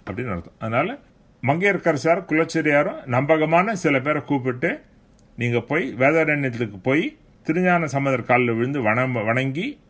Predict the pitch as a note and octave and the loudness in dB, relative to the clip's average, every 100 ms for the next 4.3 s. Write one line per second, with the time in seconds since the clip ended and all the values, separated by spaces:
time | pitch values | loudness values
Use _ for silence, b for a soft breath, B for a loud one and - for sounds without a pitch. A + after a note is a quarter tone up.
0 | _ _ _ _ - A#2+ G#2+ A2 C#3+ D3+ | _ _ _ _ -4 -2 -2 2 2 4
1 | C#3 B2+ A2+ A2 A#2+ B2+ A2+ A2 A#2+ C3+ | 0 0 0 0 0 -2 -2 0 -2 -2
2 | - G#2 C3 A2+ G#2+ F#2+ A2 A2+ A2+ A2 | -4 -4 -4 -2 -4 -4 -4 0 0 0
3 | A2 G#2+ G#2+ G#2 - G#2 G2+ A#2 C3 - | -4 -2 -2 -4 -2 -4 -2 -4 -6 -4
4 | G#2+ C#3 D4+ | -4 -4 -8